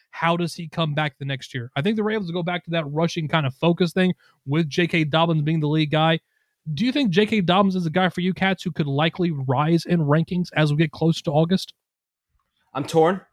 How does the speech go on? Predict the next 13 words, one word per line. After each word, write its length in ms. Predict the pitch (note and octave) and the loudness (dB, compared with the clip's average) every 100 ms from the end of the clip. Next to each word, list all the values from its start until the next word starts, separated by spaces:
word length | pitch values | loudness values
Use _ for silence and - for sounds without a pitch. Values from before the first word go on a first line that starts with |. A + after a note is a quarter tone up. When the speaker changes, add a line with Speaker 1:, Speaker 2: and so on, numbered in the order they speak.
| _ | _
Speaker 2:
because 640 | B2 D3 C3 B2 G#2+ - - - - _ | -10 -2 2 2 -2 -10 -18 -20 -20 _
in 380 | A#2+ B2 B2+ B2 | -4 0 0 0
the 60 | B2 | 0
history 400 | F3+ - E3+ - | -2 -2 -2 0
of 180 | C3 | -2
the 280 | B2+ B2 B2 _ _ | -2 -6 -6 _ _
Lamar 480 | G#2+ A2 G#2+ A#2+ C3 | -8 -2 0 2 2
Jackson-led 640 | - B2 A#2+ B2 A2+ A2+ | 2 0 0 -4 0 0
Ravens, 580 | G2+ A2 G#2+ E2+ D#2+ - - | 2 2 2 0 -6 -12 -8
no 340 | F#2+ B2 D3 | -2 2 2
running 240 | C#3 C3 | 2 0
back 140 | A2 G#2+ | 0 -4
has 120 | F#2 | -6